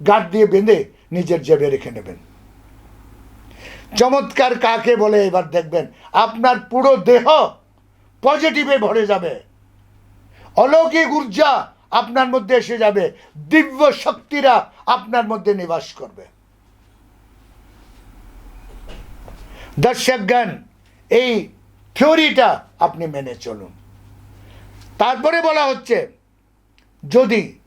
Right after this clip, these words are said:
এর পরেও আপনি ফিল করছেন কোথায় একটা অশান্তি আছে, তাহলে বাড়ির মুখ্য দরজার বাঁ দিকে, আপনার বাড়িতে যে ঢুকে প্রবেশ করে মুখ্য দরজার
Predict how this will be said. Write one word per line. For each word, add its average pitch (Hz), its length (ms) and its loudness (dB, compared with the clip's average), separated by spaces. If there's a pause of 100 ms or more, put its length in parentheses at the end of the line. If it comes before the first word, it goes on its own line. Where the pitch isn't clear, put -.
(100)
এর 247 200 4 (120)
পরেও 220 320 4 (1160)
আপনি 170 300 -2
ফিল 330 300 2
করছেন 208 440 0 (580)
কোথায় 240 360 2
একটা 226 260 0
অশান্তি 185 560 -2
আছে, 107 260 -10 (500)
তাহলে 208 260 4 (160)
বাড়ির 214 440 2
মুখ্য 233 340 -4 (120)
দরজার 226 460 2 (460)
বাঁ 294 180 4
দিকে, 262 340 0 (760)
আপনার 208 400 2
বাড়িতে 220 400 2
যে 226 140 4
ঢুকে 226 340 2 (360)
প্রবেশ 262 360 0
করে 233 240 0 (320)
মুখ্য 254 420 -4
দরজার 262 480 4